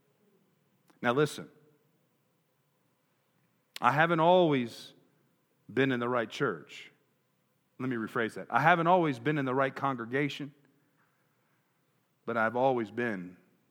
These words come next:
in the church. I have been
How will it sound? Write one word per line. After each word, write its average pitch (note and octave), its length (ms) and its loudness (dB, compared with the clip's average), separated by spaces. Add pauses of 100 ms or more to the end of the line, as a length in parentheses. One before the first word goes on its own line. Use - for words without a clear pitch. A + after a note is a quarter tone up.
(100)
in G#2+ 100 -4
the F#2 80 -10
church. - 540 -10 (1900)
I C#3 140 6
have D3 240 2
been D#3 420 2